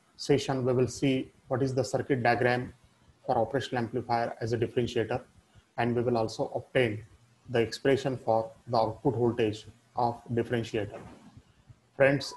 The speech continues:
as you know that you are viewing this session on my YouTube channel, Learn with Prakash Kanade, and do subscribe to the channel to see many more videos on the subjects of electronics and computer science. So let us start the session with the question what we mean by differentiator.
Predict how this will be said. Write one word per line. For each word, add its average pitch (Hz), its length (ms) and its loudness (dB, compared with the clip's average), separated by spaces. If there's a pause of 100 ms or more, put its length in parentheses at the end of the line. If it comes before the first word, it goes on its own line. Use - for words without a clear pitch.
as 123 180 4
you 127 60 2
know 127 360 -2
that 123 220 0
you 120 100 4
are 113 140 2
viewing 123 260 0
this 120 200 0
session 123 320 -4
on 117 160 -4
my 113 100 0
YouTube 120 380 2
channel, 117 340 -2 (460)
Learn 131 360 6
with 120 220 0
Prakash 113 380 -4
Kanade, 104 320 -6 (460)
and 120 140 0
do 135 140 0
subscribe 139 500 0
to 135 60 -2
the 117 120 0
channel 117 460 -4
to 131 80 0
see 127 240 -2
many 120 220 -2
more 123 240 0
videos 113 480 0 (420)
on 120 100 0
the 113 120 0
subjects 117 420 -6
of 117 100 -8
electronics 113 600 -6 (360)
and 117 220 -4
computer 110 260 -2
science. 104 540 -10 (960)
So - 140 0
let 143 200 6
us 151 140 6
start 135 400 2
the 143 100 4
session 139 540 0
with 127 180 -2
the 127 80 0
question 135 400 -2
what 120 220 -4
we 131 80 -2
mean 127 240 -2
by 117 140 0
differentiator. 113 600 -4